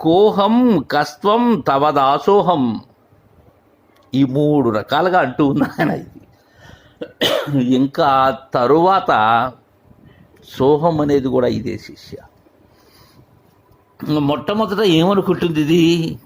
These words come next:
కోహం, నేనెవరు? అదే సమాధాన పడుతుంది.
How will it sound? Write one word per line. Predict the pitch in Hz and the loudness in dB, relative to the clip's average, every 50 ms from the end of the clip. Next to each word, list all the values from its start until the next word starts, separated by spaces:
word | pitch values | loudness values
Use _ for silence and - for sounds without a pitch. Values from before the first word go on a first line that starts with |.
| _ _ - | _ _ -6
కోహం, | - 139 147 156 156 - - 202 151 123 117 107 - - - - _ _ _ _ _ _ _ - - _ _ _ _ - | -2 0 0 0 0 -2 -2 -4 -2 -2 -4 -4 -8 -12 -18 -20 _ _ _ _ _ _ _ -20 -20 _ _ _ _ -12
నేనెవరు? | - 110 113 117 113 110 107 110 110 110 123 120 117 107 95 - _ _ _ _ _ _ - - _ _ _ _ _ - - _ _ _ - - _ _ _ - - - - - _ _ _ - - - - _ _ _ _ _ _ - - - - - - - - 185 196 - _ _ _ _ _ _ - - - - - - - | -8 -4 -2 -2 -2 -2 -2 -2 -2 -2 -2 -2 -4 -4 -6 -10 _ _ _ _ _ _ -20 -20 _ _ _ _ _ -20 -20 _ _ _ -20 -20 _ _ _ -20 -20 -20 -20 -20 _ _ _ -20 -20 -20 -20 _ _ _ _ _ _ -20 -20 -20 -20 -20 -20 -20 -20 -20 -20 -20 _ _ _ _ _ _ -20 -20 -20 -20 -18 -10 -8
అదే | - 151 165 208 220 | -4 -2 0 0 0
సమాధాన | 214 - 180 175 180 180 180 160 170 170 165 151 | 0 -2 -2 -2 0 0 0 0 0 0 0 0
పడుతుంది. | 127 131 120 - - - 107 95 92 92 | 0 -2 -2 -4 -6 -8 -10 -10 -10 -14